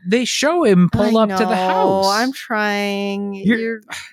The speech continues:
Speaker 1: <sighs> I, again, I know it's a, it's a scene to be really nitpicky about, but it's just like, you didn't turn around, <laughs> like, once in several hours.
Speaker 2: Okay, so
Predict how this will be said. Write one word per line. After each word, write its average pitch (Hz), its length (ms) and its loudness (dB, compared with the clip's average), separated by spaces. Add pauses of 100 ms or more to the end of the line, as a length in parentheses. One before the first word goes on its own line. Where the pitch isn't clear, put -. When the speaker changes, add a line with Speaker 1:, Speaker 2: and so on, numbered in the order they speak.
(200)
Speaker 1:
<sighs> 190 640 -8
I, 214 200 -2
again, 196 380 2
I 175 120 0
know 208 220 2
it's - 160 0
a, - 200 -4
it's 156 140 -2
a 147 40 0
scene 208 280 2
to 196 80 4
be 156 180 2
really 139 380 0
nitpicky 147 680 0
about, 110 440 0
but 208 140 2
it's 214 120 -2
just 226 240 -6
like, 190 380 0 (720)
you 170 120 4
didn't 233 280 0
turn 294 260 0
around, 254 500 2 (220)
<laughs> - 300 -2 (280)
like, 196 320 -4
once 220 400 0
in 170 120 0
several 202 480 0
hours. 160 500 0
Speaker 2:
Okay, 185 600 -2 (100)
so 226 800 -2